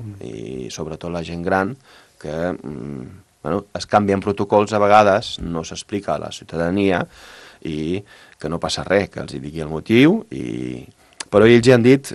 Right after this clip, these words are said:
Speaker 2: tornant a lo, a les queixes, han dit que ja hi faran una, un, un, eh, consulta interna per a veure què ha passat.
Speaker 1: Mhm.
Speaker 2: Està, està tot,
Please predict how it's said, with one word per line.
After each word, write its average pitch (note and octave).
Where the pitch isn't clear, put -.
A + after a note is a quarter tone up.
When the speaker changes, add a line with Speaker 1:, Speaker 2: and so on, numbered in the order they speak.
Speaker 2:
tornant F#2
a F#2
lo, F#2
a F2
les E2
queixes, G2
han F2+
dit D2+
que D2
ja C2+
hi C2
faran -
una, C2+
un, C2+
un, -
eh, D2+
consulta D2+
interna E2+
per -
a B1+
veure B1+
què -
ha -
passat. -
Speaker 1:
Mhm. G2
Speaker 2:
Està, G2+
està -
tot, -